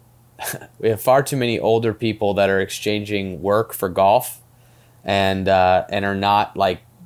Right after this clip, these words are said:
really taking care of the people that are coming through there. Um, and I think we could do better with that. Not to say that they couldn't be the people to do that. I just think we could do a better job. That was long-winded. Sorry.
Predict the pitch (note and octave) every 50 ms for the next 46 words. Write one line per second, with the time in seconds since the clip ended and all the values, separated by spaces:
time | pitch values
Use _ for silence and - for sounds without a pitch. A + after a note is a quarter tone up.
0 | - _ _ _ _ _ _ _ - - - F2 A2 A2+ A2+ A#2 A#2 A2+ G#2+ -
1 | B2 A2 F#2+ F#2+ G2 F#2 - G#2 G2 F#2+ F2+ F2+ G#2 G2 F2 F#2+ F2+ F#2 F2 F2+
2 | - - F#2+ F2+ F2+ - G2 G2 G2 G#2+ G#2+ A2+ A#2+ A#2 - _ _ _ _ _
3 | _ _ _ _ _ _ _ - F2 F2+ F2 E2+ E2+ E2+ E2 D#2 - F2+ F#2 F2+
4 | F2+ F2+ F2 F2 F2 F2 - - - - _ - F2 - - G2 F2+ G2 F#2 -
5 | F2+ F2+ - F#2 E2 - - F2+ F2 F2 E2+ E2+ E2 - F2 E2 D#2+ E2+ F#2 F2+
6 | - A2 - - A2+ G2 F#2 - G2 G2 - F2+ D#2+ F2 F#2 F#2 F2 E2+ - F#2
7 | F2+ F2+ E2+ E2 F#2 F#2+ E2+ E2 - - - - - - F#2 F2+ - - F2 F2
8 | E2+ - E2 - - F2+ - E2 D#2 - - - - E2 - G1+ G1+ G1+ - -
9 | _ _ _ _ _ _ _ _ _ _ _ _ _ _ _ _ _ _ _ _
10 | _ _ _ _ _ _ - - - _ _ _ _ _ _ _ - - _ _
11 | - A2+ A#2+ A#2+ G#2 - G#2+ G#2 G2 F#2+ F#2 F#2 F2 E2+ E2+ - _ - _ _
12 | _ _ - - G2 F#2 F2+ F2